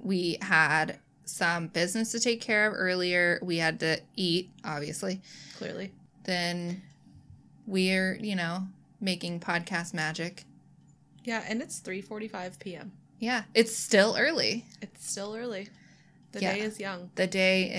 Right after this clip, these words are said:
Speaker 1: is young. Yeah. It's hot in the pod pad, you guys.
Speaker 2: It's hot outside. I hate hot weather. Um, everything about it.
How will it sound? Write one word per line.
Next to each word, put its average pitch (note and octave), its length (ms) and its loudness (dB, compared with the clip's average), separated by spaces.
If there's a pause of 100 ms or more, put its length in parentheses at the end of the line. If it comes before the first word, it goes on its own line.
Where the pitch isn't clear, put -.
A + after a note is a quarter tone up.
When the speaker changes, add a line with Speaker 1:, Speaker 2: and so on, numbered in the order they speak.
(240)
Speaker 1:
is E3 200 -2
young. E3 520 0 (680)
Yeah. E3+ 320 -4 (1120)
It's A3+ 200 -2
hot G3+ 320 6
in F#3+ 100 4
the F#3 60 2
pod D#3+ 300 2
pad, E3 280 2
you - 80 -10
guys. D#3 540 2
Speaker 2:
It's B3+ 300 2
hot C4+ 220 2
outside. B3+ 880 0 (200)
I G#3+ 100 0
hate G#3 400 0 (720)
hot B3 320 2
weather. C#4+ 400 0 (420)
Um, G3+ 280 2
everything G#3+ 360 0
about F3+ 380 2
it. C#4 180 0